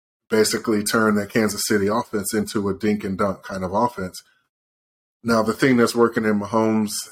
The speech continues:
and them boys' favor is that that's kind of how they've been playing a lot this year. You know, you look back at that Raiders game, and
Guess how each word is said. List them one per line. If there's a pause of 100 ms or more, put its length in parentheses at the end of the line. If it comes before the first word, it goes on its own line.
and
them
boys'
favor (360)
is
that (880)
that's
kind
of
how
they've
been
playing (360)
a
lot
this
year.
You
know,
you
look
back
at
that
Raiders
game, (460)
and